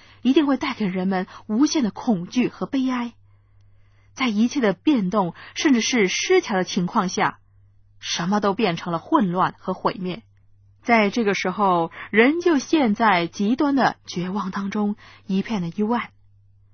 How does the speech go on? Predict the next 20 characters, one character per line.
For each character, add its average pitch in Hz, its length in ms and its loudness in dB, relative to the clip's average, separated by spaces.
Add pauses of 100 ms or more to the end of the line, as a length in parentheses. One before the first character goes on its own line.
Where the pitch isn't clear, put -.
(440)
好， 208 200 0
我 214 100 4
们 220 100 4
来 240 80 2
看 277 160 -4
看 254 180 0
八 285 200 2
章 285 160 2
的 233 100 2
九 175 220 0
到 180 180 2
十 170 320 -4
节。 160 320 -6 (400)
九 208 260 4
节 180 240 2
经 254 160 -2
文 202 120 0
这 185 100 -6
么 175 80 -4
说 165 400 -2